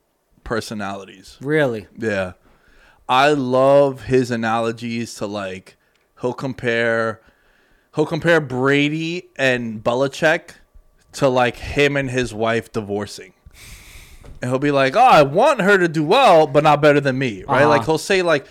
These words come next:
Speaker 1: his
Speaker 2: And it makes
Speaker 1: analogies.
Speaker 2: sense.
Speaker 1: Yeah, and the way he ties, like, pop culture and society into, like, sports,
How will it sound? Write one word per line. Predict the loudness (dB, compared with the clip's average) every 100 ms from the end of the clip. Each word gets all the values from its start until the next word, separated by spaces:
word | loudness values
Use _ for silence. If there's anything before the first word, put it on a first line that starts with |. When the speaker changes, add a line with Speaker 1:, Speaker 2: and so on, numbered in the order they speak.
| -14
Speaker 1:
his | -6 -2
Speaker 2:
And | 2 4
it |
makes | 6 4
Speaker 1:
analogies. | 6 4 4 -2
Speaker 2:
sense. | -4
Speaker 1:
Yeah, | 2 4 2 0 -6
and | -8 -8 -10
the | -6
way | -2 -2
he | -4 -8
ties, | -8 -4 0 -2 -2
like, | -6 -6
pop | -4 -4 -4
culture | -6 -6 -6 -6
and | -6
society | -8 -8 -4 -2 -2 -4 -8
into, | -8 -8
like, | -8 -8
sports, | -12 -12 -4 -4 -4 -12